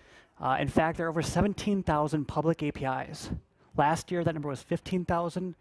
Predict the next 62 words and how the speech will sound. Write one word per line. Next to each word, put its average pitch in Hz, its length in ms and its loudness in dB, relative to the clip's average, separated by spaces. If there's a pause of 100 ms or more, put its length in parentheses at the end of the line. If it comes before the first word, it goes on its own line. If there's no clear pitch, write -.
(200)
The 180 80 -4
year 160 80 2
before, 151 380 -2
that 151 120 0
number 143 140 -2
was 139 140 -4
thirteen 156 400 -4
thousand 120 460 -4 (420)
from 147 100 -4
programmable 127 360 -6
web. 127 260 -4 (1300)
But 180 120 -6
the 180 60 -4
real 220 280 4
interesting 185 400 2
thing 202 100 4
about 170 200 2
that 139 100 6
is 120 80 0
that's 190 220 2
just - 240 2
the - 80 4
tip - 220 0
of 165 60 4
the 139 100 4
iceberg. - 520 -2 (560)
If - 100 2
you 170 60 2
look 254 140 2
at 240 100 2
that, 147 200 4
we 208 120 -2
have 160 280 4
seventeen 214 360 0
thousand 175 380 2
public 190 340 -2
A 143 80 0
P 139 120 -4
Is. 123 380 0 (400)
We 190 100 2
have 175 120 2
so 208 340 -2
many 208 220 4
more 175 280 2
private 175 420 2
A 147 60 4
P 131 160 -4
Is, 120 240 0
internal 180 300 -4
A 185 100 -4
P - 160 -8
Is, 120 300 -2
enterprise 165 480 0
A 135 80 0
P 147 160 -4
Is, 120 300 -4
A 165 120 0
P 156 140 -4
Is 165 160 2
connecting 151 240 -4
to 139 80 -4
mobile 143 240 -4